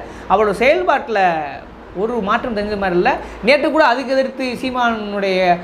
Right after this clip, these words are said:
அந்த துக்கநிலையில வ-, ஸ்டாலின் பங்கெடுத்த நாகரிகம் பேசிட்டு, தான் செய்ததை நியாயப்படுத்தி பேசி கொண்டிருக்கிறார். அதுதான் இதுல முக்கியமான விஷயம்.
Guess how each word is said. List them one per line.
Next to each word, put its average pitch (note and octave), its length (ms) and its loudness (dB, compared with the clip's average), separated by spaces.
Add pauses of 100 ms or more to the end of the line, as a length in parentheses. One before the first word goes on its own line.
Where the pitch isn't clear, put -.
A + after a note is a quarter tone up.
(200)
அந்த F3+ 180 2
துக்கநிலையில G3 800 4
வ-, E3+ 60 2
ஸ்டாலின் G#3 340 0
பங்கெடுத்த G3 380 -2
நாகரிகம் G#3 500 2
பேசிட்டு, G#3+ 560 0 (180)
தான் D4+ 260 4
செய்ததை F4+ 360 4
நியாயப்படுத்தி C#4 540 2
பேசி G#3+ 220 -6
கொண்டிருக்கிறார். E3+ 440 -4
அதுதான் A#3 360 0
இதுல F#3+ 80 -2
முக்கியமான F3+ 360 -2
விஷயம். E3+ 260 -6